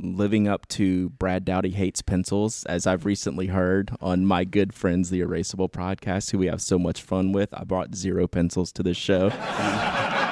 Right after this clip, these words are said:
Because I didn't wanna besmirch the good nature of the fountain pen show, so. But I, I will say I am leaving with one pencil because I got the magic from Anna as well. So.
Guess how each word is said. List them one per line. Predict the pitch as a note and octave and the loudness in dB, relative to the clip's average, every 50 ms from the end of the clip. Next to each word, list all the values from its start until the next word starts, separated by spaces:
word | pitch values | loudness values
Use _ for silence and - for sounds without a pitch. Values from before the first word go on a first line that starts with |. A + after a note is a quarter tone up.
| - - - - - - - - - - - - - - - - - B2+ - - - - - - - - - - - - - - - - - - - - - - - - - - - - - - - - - - - | -2 -2 -4 -4 -4 -6 -6 -6 -6 -6 -6 -6 -6 -6 -6 -6 -6 -6 -6 -6 -6 -8 -8 -8 -6 -6 -8 -8 -10 -10 -10 -10 -10 -10 -10 -12 -12 -10 -8 -8 -8 -8 -10 -12 -10 -10 -10 -10 -10 -10 -10 -6 -4
Because | - - B2 A#2 A2 A2+ | 2 4 6 6 6 6
I | A2 G2+ | 4 4
didn't | G#2+ G2+ G#2 | 4 4 4
wanna | G#2+ G#2+ G#2 G2+ G2 | 4 6 6 4 2
besmirch | F#2 E2 G2+ G2 G2+ - - G2 F#2 F#2+ - - | 2 2 2 2 2 2 2 2 2 2 0 -4
the | - F#2+ | -8 -6
good | - F2+ E2+ E2+ | -4 -2 -2 0
nature | E2+ E2 F2 - - F2+ | 0 -2 -2 -2 0 0
of | E2 F2 F2+ | 0 -2 -2
the | - F#2+ F2 F2+ - - | -2 -2 -2 -2 -4 -6
fountain | - - F2+ E2 A#1+ - F3 | -4 -2 0 0 0 0 -2
pen | - - E2 E2+ E2+ | -2 0 0 -2 -2
show, | - - - A#1+ C2+ - - | -2 -4 -4 -4 -4 -4 -6
so. | - - - - - - - - - - - - - - - - - - - - - - - - - | -6 -4 -4 -2 -2 -2 -4 -8 -10 -16 -18 -14 -14 -12 -12 -14 -14 -18 -20 -20 -20 -18 -18 -2 4
But | - C#3+ D3 - A#2 | 6 8 8 8 8
I, | C3+ C#3+ D3 | 8 8 8
I | C3 A2+ C3 | 8 8 8
will | C3 C3+ C#3+ D3+ | 10 10 10 8
say | D3+ - D3+ D3 D3+ D3+ | 8 6 6 6 6 6
I | - - A2 | 6 6 6
am | A2+ A2 G#2 | 6 6 6
leaving | G#2+ A#2 B2 A2 G#2+ G2+ | 6 4 4 4 4 4
with | F#2+ F2+ F2+ | 2 2 2
one | F#2 G2 G2 F#2+ | 2 4 4 2
pencil | - - G#2 G#2 A2+ - F#2 F2 | 2 2 0 0 2 2 0 -2
because | F2+ F2 - G#2+ F#2+ | -2 -2 -2 -2 -2
I | F2 F#2 | -2 -4
got | F2+ F2 E2+ D#2 - _ _ _ _ - | -4 -4 -4 -6 -6 _ _ _ _ -10
the | - F#2 | -6 -2
magic | F#2 F2+ F2+ F2+ F2+ - - E2 - - | -2 0 0 -2 -2 -4 -4 -4 -6 -4
from | - F2+ E2+ D#2+ | -2 -2 -2 0
Anna | - - E2 E2+ E2 | 0 -2 -2 -2 -2
as | E2 D2+ D#2 D#2 - | -2 -2 -2 -4 -4
well. | D2+ C#2 B1 A#1+ C2+ - - - - - - - - - _ _ _ _ _ _ _ _ _ - - - - - - - | -4 -4 -4 -4 -6 -6 -10 -14 -20 -20 -20 -20 -20 -20 _ _ _ _ _ _ _ _ _ -20 -20 -20 -20 -20 -20 -20
So. | - - | -20 -18